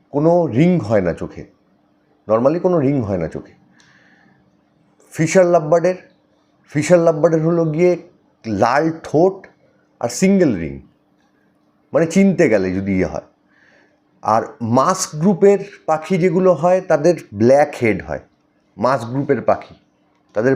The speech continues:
ব্ল্যাক হেড হয়। এমনি এছাড়াও মাস্ক গ্রুপের পাখি ব্ল্যাক হেড ছাড়াও পাওয়া যায়, যেরকম অ্যালবিনো মাস্কও পাওয়া যায়। সেই ক্ষেত্রে আপনাকে রিংটা খুব ভালোভাবে ফলো করতে হবে,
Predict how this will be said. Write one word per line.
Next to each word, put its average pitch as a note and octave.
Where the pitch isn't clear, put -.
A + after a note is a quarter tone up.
ব্ল্যাক C3
হেড F2+
হয়। -
এমনি E3
এছাড়াও E3
মাস্ক D#3
গ্রুপের E3
পাখি F3
ব্ল্যাক C#3
হেড E3
ছাড়াও C3
পাওয়া A2+
যায়, G#2+
যেরকম C3
অ্যালবিনো C3
মাস্কও C3
পাওয়া E2+
যায়। A#1
সেই F3
ক্ষেত্রে F#3
আপনাকে D3+
রিংটা F3
খুব D3
ভালোভাবে G2
ফলো F2+
করতে -
হবে, D2